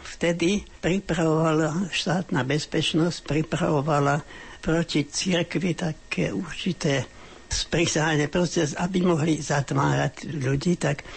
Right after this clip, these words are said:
dali natlačiť také letáky, päťsto kusov letákov z, z, z policajného riaditeľstva mali vychádzať títo, čo mali rozdávať tie letáky Stašok,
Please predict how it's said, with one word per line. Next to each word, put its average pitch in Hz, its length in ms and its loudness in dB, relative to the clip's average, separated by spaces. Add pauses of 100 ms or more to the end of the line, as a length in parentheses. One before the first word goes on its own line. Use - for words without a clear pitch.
(340)
dali 170 320 2
natlačiť 160 960 0 (100)
také 135 400 -2
letáky, 143 640 0
päťsto - 720 -2
kusov 156 320 0
letákov 170 560 0
z, - 160 -4
z, - 60 -4 (100)
z 127 140 -2 (100)
policajného 165 640 2
riaditeľstva 165 960 0
mali 147 400 2
vychádzať 156 800 0 (420)
títo, 131 480 -2 (320)
čo - 160 0
mali 143 320 2
rozdávať 160 560 0
tie 143 240 -2
letáky - 480 -2
Stašok, - 800 -2